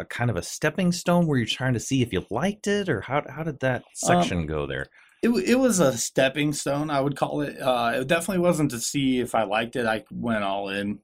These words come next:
Speaker 2: when I did the pop-ups.
Speaker 1: Awesome.
Speaker 2: You know, I had quit my job.
Speaker 1: Oh, wow.
Speaker 2: Um, and n-, I didn't like my job. <laughs> So
Speaker 1: Oh, fair
Speaker 2: it
Speaker 1: enough.
Speaker 2: was,
Speaker 1: Okay.
Speaker 2: it wasn't that big of a deal.
Speaker 1: <laughs> All right.
Speaker 2: Uh, but so,
Speaker 1: <laughs> I'm out.
Speaker 2: um,
Speaker 1: I'm
Speaker 2: th-,
Speaker 1: making
Speaker 2: that was
Speaker 1: wontons
Speaker 2: probably
Speaker 1: later.
Speaker 2: gonna happen regardless, but I was just,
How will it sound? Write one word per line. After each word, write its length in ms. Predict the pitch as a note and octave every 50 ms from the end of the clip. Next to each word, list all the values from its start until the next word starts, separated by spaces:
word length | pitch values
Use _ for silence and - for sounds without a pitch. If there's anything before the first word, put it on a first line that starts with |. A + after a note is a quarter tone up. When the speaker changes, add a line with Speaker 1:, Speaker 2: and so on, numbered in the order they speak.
| _
Speaker 2:
when 180 | - G#2 G#2+ G#2+
I 120 | G#2+ G#2+
did 180 | G#2+ A2 G#2+ G#2+
the 60 | G#2+
pop-ups. 500 | F2+ - A2 G2+ F#2+ - A2 G2 G2+ - -
Speaker 1:
Awesome. 160 | - C#3 C3+ B2
Speaker 2:
You 60 | A2 A2 G#2
know, 40 | G#2
I 140 | G#2 G#2
had 160 | G#2 G#2 G#2 -
quit 240 | - - C3+ A#2
my 160 | A2+ A#2 A2+ A2+
job. 460 | A#2 A#2+ A#2 A#2 A#2 A#2 A#2+ A#2 - _ _ _ - G#2
Speaker 1:
Oh, 80 | G#2
wow. 580 | F#2+ G2 G#2 G2+ G2+ - - - A#2 A#2 A#2 A#2
Speaker 2:
Um, 140 | A#2 A#2 A#2
and 720 | - C3 A#2+ A#2 A#2 A2+ A2 A2 G#2+ G#2+ G#2 G#2+ G#2 - - - - - - - - _ _ - - D#3 D3
n-, 20 | C#3+
I 240 | C#3 C3 B2+ B2 C3
didn't 160 | A#2+ A2 G#2
like 140 | G#2 G2+ G#2
my 100 | G#2 G2+ -
job. 380 | - A2+ B2 B2+ A#2 B2+ A#2 -
<laughs> 40 | C#3
So 220 | - - - G3+
Speaker 1:
Oh, 40 | G3
fair 220 | F#3 A#3+ A3+ -
Speaker 2:
it 80 | F#3+ -
Speaker 1:
enough. 100 | G3+ -
Speaker 2:
was, 100 | D#3 F3
Speaker 1:
Okay. 240 | F#3 - - G3 A3
Speaker 2:
it 60 | G#3+
wasn't 220 | A3 - - F#3 F#3
that 160 | F#3 E3+ D3+
big 80 | D3+ -
of 120 | - C3+
a 20 | C3+
deal. 260 | - - B2+ A#2 A#2 - -
Speaker 1:
<laughs> 100 | - -
All 100 | D#3+ D3+
right. 140 | B2+ A2 C#3+
Speaker 2:
Uh, 220 | C#3 B2+ A#2+ G2+ -
but 260 | C#3+ C#3 C3+ C3+ B2+ -
so, 460 | - E3+ C#3+ C3+ B2+ B2 B2 - - -
Speaker 1:
<laughs> 20 |
I'm 100 | A2 D3 B2+
out. 140 | A#2+ G2 F2+
Speaker 2:
um, 60 | G#2
Speaker 1:
I'm 40 | A2
Speaker 2:
th-, 120 | A2+ A2+
Speaker 1:
making 60 | - G#2+
Speaker 2:
that 120 | F3 F3+ F3
was 120 | E3+ D#3
Speaker 1:
wontons 80 | E2+ -
Speaker 2:
probably 180 | E3 D3 C#3 C#3
Speaker 1:
later. 80 | C3+ B2+
Speaker 2:
gonna 140 | B2+ B2 A#2
happen 280 | B2 A#2+ A#2+ B2+ C3+
regardless, 580 | B2+ A2+ G#2+ A2 A2 A2+ A2+ G#2+ A2 G#2+ G#2 -
but 320 | - A#2 G#2+ G#2 G#2 -
I 160 | - A#2+ A#2+
was 160 | A#2 A#2 A2+ -
just, 220 | A2+ - -